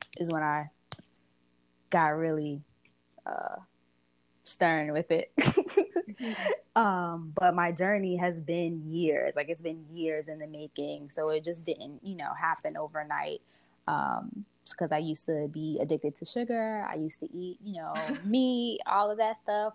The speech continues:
Speaker 1: pork, beef, fish,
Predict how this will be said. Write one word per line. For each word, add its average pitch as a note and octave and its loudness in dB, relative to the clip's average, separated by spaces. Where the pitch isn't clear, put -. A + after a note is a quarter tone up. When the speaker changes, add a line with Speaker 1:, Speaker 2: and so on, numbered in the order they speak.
Speaker 1:
pork, G#3 2
beef, G3+ 4
fish, G3+ 4